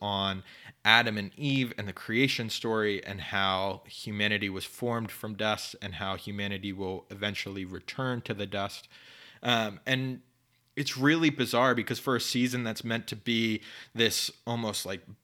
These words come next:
birthing period or this natal period for the joy of Easter, you'd think that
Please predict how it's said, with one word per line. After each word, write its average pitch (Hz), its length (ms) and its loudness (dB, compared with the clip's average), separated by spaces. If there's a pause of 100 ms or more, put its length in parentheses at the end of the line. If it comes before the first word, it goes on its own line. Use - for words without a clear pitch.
(160)
birthing 110 720 2 (240)
period 104 400 0
or 101 80 0
this 98 340 -2
natal 117 640 4
period 107 580 0
for - 160 -8
the 101 120 0
joy 113 500 2
of 82 100 -10
Easter, 104 560 -2 (380)
you'd 127 320 4
think 165 600 0 (340)
that 117 420 4